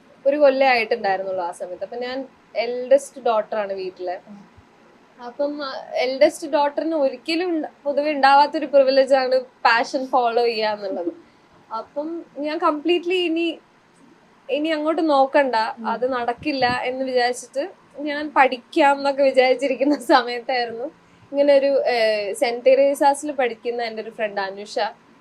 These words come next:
Speaker 1: ഇങ്ങനെ പറഞ്ഞ ഒരു, ആ, ഡബ്ബിങ്ങിന് വേണ്ടിയിട്ട് അവരിങ്ങനെ ഓഡിഷൻ പോലെ വെക്കുന്നുണ്ട്, നീ ഒരു ചുമ്മാ ഒരു ഇൻട്രോ അയച്ചു കൊടുത്തേക്ക് എന്ന് പറഞ്ഞു. അപ്പൊ ഞാൻ മറ്റേ, ഏ,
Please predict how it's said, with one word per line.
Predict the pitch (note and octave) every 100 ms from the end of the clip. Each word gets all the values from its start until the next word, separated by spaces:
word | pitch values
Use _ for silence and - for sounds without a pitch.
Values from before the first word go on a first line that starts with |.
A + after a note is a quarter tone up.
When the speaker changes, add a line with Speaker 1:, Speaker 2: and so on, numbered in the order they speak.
| _
Speaker 1:
ഇങ്ങനെ | A3 A3+
പറഞ്ഞ | A3 G3 G3
ഒരു, | G3 F#3+ F#3+ G3 G3 E3+ _
ആ, | F3 F3+ F3 E3+ E3 E3
ഡബ്ബിങ്ങിന് | G3 G#3+ G3 G#3 G#3 F#3 _ A3 A3
വേണ്ടിയിട്ട് | G#3 F#3+ G3 G3
അവരിങ്ങനെ | F#3+ F#3 F3+ F3+
ഓഡിഷൻ | F3+ F3+ F3+ F#3+ G#3+ G3
പോലെ | F#3+ F#3+
വെക്കുന്നുണ്ട്, | F#3 - G3 E3+ A3+
നീ | B3+
ഒരു | A#3+ A#3 A#3+ _ _ _ -
ചുമ്മാ | B3 B3
ഒരു | B3
ഇൻട്രോ | A#3+ A3+ A#3 A#3+
അയച്ചു | G#3+ G3+ A#3
കൊടുത്തേക്ക് | G3+ F#3+ G3 F3+ F#3 G3 G3 _ _ _ - - -
എന്ന് | G3+
പറഞ്ഞു. | F3+ -
അപ്പൊ | -
ഞാൻ | C#4+ D4 D4
മറ്റേ, | D4+ C#4+ D4 D4 C4 _ _ _ _ - - B4+ B4 - _ _
ഏ, | -